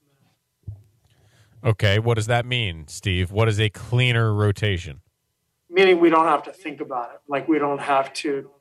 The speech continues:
Speaker 2: pull him out. You know, he might be going really well, and, and we could play him a few extra minutes without having to follow, you know, a strict guideline. More fluid,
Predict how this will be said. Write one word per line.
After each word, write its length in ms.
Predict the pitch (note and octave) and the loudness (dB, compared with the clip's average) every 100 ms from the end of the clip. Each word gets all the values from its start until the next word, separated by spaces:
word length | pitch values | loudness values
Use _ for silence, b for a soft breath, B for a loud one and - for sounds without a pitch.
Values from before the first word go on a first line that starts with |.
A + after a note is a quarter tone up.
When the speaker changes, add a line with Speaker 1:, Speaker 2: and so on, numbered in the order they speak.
| - | -4
Speaker 2:
pull 200 | F3+ E3 D3 | 2 2 2
him 80 | C#3 | 2
out. 340 | C3 C3 C3 _ | 2 0 -2 _
You 100 | D#3+ | -6
know, 60 | D3 | -2
he 120 | D#3+ | 0
might 260 | D3+ D3+ | 2 0
be 80 | D3+ | -2
going 640 | C#3+ D#3 D#3 D3+ D3 C#3+ D3+ | -4 -4 -2 -4 -6 -12 -10
really 260 | D#3 D3 C#3 | -2 0 0
well, 540 | C#3+ C#3+ C#3 C#3 C3+ | 2 2 2 0 -4
and, 220 | C#3 C#3 - | -12 -20 -12
and 220 | D3 C#3 C#3+ | -8 -4 -4
we 80 | D3 | -6
could 220 | D3 - | -8 -6
play 200 | D#3+ D3 | -2 -2
him 140 | C#3+ | -2
a 40 | C#3 | -4
few 280 | - D3+ | 0 0
extra 320 | C#3 - - C3+ | 0 -6 -14 -12
minutes 600 | C#3+ D3 C#3 - - - | -8 -8 -8 -10 -14 -6
without 420 | D#3 D3 C#3+ C#3+ | -2 2 2 2
having 500 | C#3 C#3 C3+ C#3 C3+ | 0 -2 -2 -4 -10
to 280 | - D3+ B2+ | -12 -10 -10
follow, 580 | - D#3 C#3+ C#3 D3 C#3 - | -4 2 2 2 -2 -6 -10
you 80 | |
know, 80 | C#3 | -8
a 60 | B2+ | -6
strict 520 | - D#3+ C#3 - - - - | -4 -2 -2 -4 -16 -14 -2
guideline. 460 | C#3+ C3 D3 B2+ - _ - | 0 0 -4 -12 -16 _ -2
More 200 | D#3+ D#3 | 2 2
fluid, 420 | - D#3+ D3+ | 0 0 2